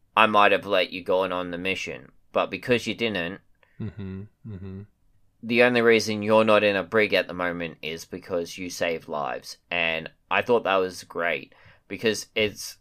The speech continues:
Speaker 1: literally putting Burnham in her place
Speaker 2: Yeah.
Speaker 1: without being like, "You're going to the brig now because y-, we know you did good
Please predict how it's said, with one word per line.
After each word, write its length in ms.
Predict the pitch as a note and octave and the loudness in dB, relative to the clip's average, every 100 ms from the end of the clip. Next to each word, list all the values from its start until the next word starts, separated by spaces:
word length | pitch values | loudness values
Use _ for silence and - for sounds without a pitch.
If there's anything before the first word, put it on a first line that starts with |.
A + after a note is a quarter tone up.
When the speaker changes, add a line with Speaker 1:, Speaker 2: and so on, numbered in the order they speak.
| - | 0
Speaker 1:
literally 340 | B2 C#3 B2+ | 2 4 2
putting 480 | - B2 A#2 A2 G#2 - | 0 -4 -4 -6 -10 -6
Burnham 440 | F#2+ G#2 G#2 G2+ | 0 2 2 0
in 80 | G2+ | 0
her 120 | F#2+ | -2
place 640 | - G2+ F#2 E2 A2 - - _ _ _ | 0 2 2 0 -4 -8 -14 _ _ _
Speaker 2:
Yeah. 300 | A#2+ G2+ D2+ C#2+ _ _ _ _ _ _ - | -10 -10 -12 -16 _ _ _ _ _ _ -4
Speaker 1:
without 600 | G#2 G#2+ G#2 G2+ G2 - | 4 8 8 8 4 2
being 360 | G2 F#2+ F#2 | 0 0 -2
like, 380 | F#2 F2+ - - _ - | -2 -2 -4 -10 _ -18
"You're 180 | F#2+ | -12
going 360 | F#2 A#2 A2+ G#2 | 2 6 6 4
to 80 | G2+ | -2
the 100 | F2+ | -2
brig 300 | G2 F2+ F2+ | 0 -2 -2
now 400 | F2+ D#2+ D2 - | -2 -2 -6 -12
because 680 | - F2 F#2+ F2 E2+ - - _ _ _ _ _ A2 | -14 -6 -6 -6 -8 -10 -12 _ _ _ _ _ -14
y-, 160 | G#2+ - - | -14 -16 -12
we 320 | A#2+ A#2 B2 | -4 0 2
know 160 | B2+ C#3 | 6 6
you 180 | C3 A2 | 4 0
did 260 | A2+ - | -2 -2
good 400 | G#2 F#2+ E2 E2+ | 0 2 2 0